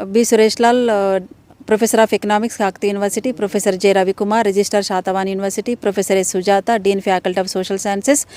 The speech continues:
principal University College of Arts and Social Sciences, శాతవాహన యూనివర్సిటీ, ప్రొఫెసర్ ఎం వరప్రసాద్, former రిజిస్ట్రార్ శాతవాహన యూనివర్సిటీ, ప్రొఫెసర్, ఆ, పద్మావతి మేడం, and all faculties, uh, of university and also the from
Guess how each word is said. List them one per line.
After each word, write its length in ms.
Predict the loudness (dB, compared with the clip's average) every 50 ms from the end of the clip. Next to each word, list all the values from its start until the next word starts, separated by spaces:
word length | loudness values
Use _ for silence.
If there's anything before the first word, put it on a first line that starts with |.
| -20 -20 -20 -20 _ _ 0
principal 300 | 2 2 2 2 2 4
University 420 | 4 4 4 4 2 -2 -2 -4 -2
College 300 | 0 2 2 2 0 0
of 0 |
Arts 280 | 0 -2 -2 -2 -4
and 140 | -6 -4 -4
Social 220 | -4 -4 -4 -6 -4
Sciences, 260 | -4 -4 -4 -4 -4 -4
శాతవాహన 460 | -4 -4 -4 -2 -2 -2 -2 -2 -2
యూనివర్సిటీ, 480 | -2 -2 -2 -2 -2 -2 -2 -2 -2 -4 -4 -10 -18 -20 -20 -20 -20 -6 0
ప్రొఫెసర్ 300 | 2 2 2 2 2 2
ఎం 120 | 2 4 4
వరప్రసాద్, 480 | 4 4 4 4 2 2 2 2 0
former 400 | 2 2 2 2 2 2 0 0
రిజిస్ట్రార్ 360 | 0 0 0 -2 -2 -4 -2 -2
శాతవాహన 360 | -2 -2 0 -2 -2 -2 -2
యూనివర్సిటీ, 440 | -4 -4 -4 -4 -4 -4 -4 -4 -4
ప్రొఫెసర్, 560 | -2 -4 -2 0 0 0 2 2 2 2 0 -6 -14 -20 -20 -20 -20 -8 -4 -2
ఆ, 60 | 0
పద్మావతి 600 | 2 2 2 2 4 4 4 4 4 4 2 2
మేడం, 260 | 2 2 0 0 -2 -2 -6 -16 -20 -20 -20 -16 -6 0 2 2
and 120 | 4 4 4
all 640 | 4 4 4 6 6 6 6 6 4 4 2 0
faculties, 640 | 0 0 0 0 0 0 -2 0 0 0 -2 -2 -2
uh, 540 | -4 -2 0 0 2 0 0 -2 0 0 -2
of 360 | 0 0 -2 0 0 2 0
university 460 | 2 4 4 4 2 0 0 0 0 2 2 2
and 220 | 2 2 2 2 2
also 240 | 2 2 2 2
the 140 | 2 0 2 2
from 160 | 2 2